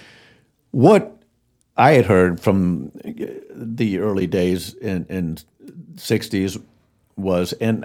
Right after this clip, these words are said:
I was young back then. I was, <laughs> I was alive. Uh, I was about ten, eleven years old, so I can't remember. You just, you know, at that age, you just, you know, your dad, your mom said, "We, we gotta move the clocks up and back." Uh,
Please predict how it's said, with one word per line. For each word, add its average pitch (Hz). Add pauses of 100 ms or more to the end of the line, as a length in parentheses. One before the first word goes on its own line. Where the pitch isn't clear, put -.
I 143
was 113
young 107
back 76
then. 87
I 85
was, 101 (100)
<laughs> 110
I 92
was 101
alive. 73 (120)
Uh, 73 (460)
I 87
was 76
about 73 (760)
ten, 87
eleven 87
years 78
old, 80
so -
I 110
can't 101
remember. 85
You 87
just, 82
you 90
know, 80
at 78
that 87
age, 78
you 78
just, 76
you 82
know, 76
your 71
dad, 76
your 71
mom 73
said, 76
"We, 76 (180)
we 104
gotta 98
move 78
the -
clocks 58
up -
and 50
back." 58
Uh, 82